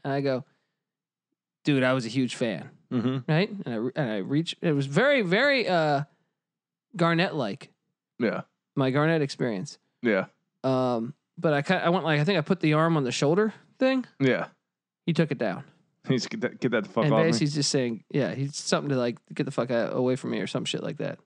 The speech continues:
Speaker 2: Really?
Speaker 1: So he, it, it, maybe he didn't say it. It was gestured.
Speaker 2: Yeah.
Speaker 1: Yeah.
Speaker 2: He's just like, "Ugh."
Speaker 1: Um, so it wasn't very friendly.
Speaker 2: Yeah.
Speaker 1: And I thought, like, even Kyle sitting there is like, "Dude, this guy's barely in the N B A right now."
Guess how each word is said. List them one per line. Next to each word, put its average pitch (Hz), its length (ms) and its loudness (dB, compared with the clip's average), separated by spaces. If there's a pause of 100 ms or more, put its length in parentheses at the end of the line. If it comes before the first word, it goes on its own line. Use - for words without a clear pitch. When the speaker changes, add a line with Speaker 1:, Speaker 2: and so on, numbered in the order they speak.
Speaker 2:
Really? 143 260 4 (240)
Speaker 1:
So - 180 2
he, 185 560 0 (120)
it, 185 260 2
it, 175 200 2
maybe 202 220 4
he 208 60 6
didn't 190 180 2
say 190 280 2
it. 180 140 -2
It 160 60 2
was 135 140 0
gestured. 135 460 0 (260)
Speaker 2:
Yeah. 95 220 2 (180)
Speaker 1:
Yeah. 156 140 2
Speaker 2:
He's 87 100 -8
just - 140 -6
like, 95 160 -6
"Ugh." 95 180 -2 (320)
Speaker 1:
Um, 165 480 4 (960)
so 156 280 4
it 147 80 4
wasn't 160 260 2
very 147 160 2
friendly. 147 420 0 (140)
Speaker 2:
Yeah. 113 220 0
Speaker 1:
And 175 100 2
I 208 80 2
thought, 208 260 2
like, 165 280 0
even 202 280 2
Kyle 190 240 4
sitting 175 180 -2
there 175 80 0
is 156 60 -2
like, 147 160 0
"Dude, 147 220 0
this 147 120 -2
guy's 180 220 2
barely 175 260 4
in 165 80 2
the 165 60 2
N 165 80 2
B 156 140 2
A 175 100 2
right 117 160 0
now." 123 240 -6